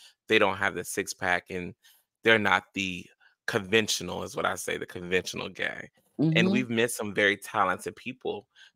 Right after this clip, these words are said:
Speaker 1: and overlooked some people. Um, and I'm gonna let Big Wave swim on this, but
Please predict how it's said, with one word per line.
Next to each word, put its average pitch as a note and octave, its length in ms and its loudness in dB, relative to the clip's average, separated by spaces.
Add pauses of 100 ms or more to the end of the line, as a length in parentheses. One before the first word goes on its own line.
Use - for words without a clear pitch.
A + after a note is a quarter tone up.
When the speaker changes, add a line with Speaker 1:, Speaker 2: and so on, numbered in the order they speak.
Speaker 1:
and G#2 180 -2
overlooked A2 640 0
some G2 140 -6
people. E2+ 540 -4
Um, F2+ 480 0 (440)
and G#2+ 80 0
I'm A2+ 80 6
gonna A2 100 2
let F#2+ 140 4
Big G#2+ 140 -4
Wave G#2+ 200 2
swim G2 200 -2
on G2+ 140 2
this, G2+ 180 -2
but - 300 2